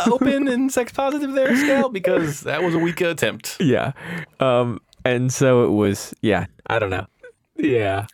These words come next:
Speaker 1: But that's, that's all. Honestly, this is all I have for Murder Hobo.
Speaker 2: I had high hopes for Murder Hobo.
Speaker 1: It's a f-, from the title, it looks like a fun premise.
Speaker 2: The cover looked cool.
Speaker 1: Yeah, like, you kinda knew what you're getting into, and then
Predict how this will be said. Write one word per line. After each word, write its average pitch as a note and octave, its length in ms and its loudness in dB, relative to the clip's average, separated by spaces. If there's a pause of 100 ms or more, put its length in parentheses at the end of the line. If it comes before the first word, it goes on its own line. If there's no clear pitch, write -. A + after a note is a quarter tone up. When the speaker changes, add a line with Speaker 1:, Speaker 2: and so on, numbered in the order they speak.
Speaker 1:
But G3 260 -6 (220)
that's, F3+ 260 0
that's F#3 200 0
all. - 220 2 (120)
Honestly, E3+ 280 0
this C#3 120 -2
is A#2 60 -2
all A2+ 120 2
I G#2 80 0
have G#2+ 160 -4
for G2+ 240 -10 (220)
Murder G#2 220 -4
Hobo. G2+ 340 -6 (520)
Speaker 2:
I D3 180 0
had F3+ 200 2
high G#3 180 -2
hopes - 260 -6
for - 100 -4
Murder G2+ 300 -4
Hobo. G2+ 380 -6 (640)
Speaker 1:
It's G#3 120 -2
a E4 40 2
f-, F3 300 -6 (260)
from A3 180 2
the A#3+ 80 0
title, F#3 360 0
it D#3 60 -4
looks F3+ 100 -2
like G3 100 -2
a F#3 40 -4
fun G3+ 180 0
premise. A#3 400 -2 (400)
Speaker 2:
The E3 100 2
cover G3+ 300 2
looked C#3 180 0
cool. A2+ 340 -2
Speaker 1:
Yeah, B3+ 280 0
like, D#3+ 280 -4 (520)
you D3 140 -4
kinda F3+ 280 0
knew F3 120 2
what E3+ 100 0
you're D3+ 100 0
getting D3 220 -2
into, C3 340 0
and A#2+ 160 -2
then A2 760 -4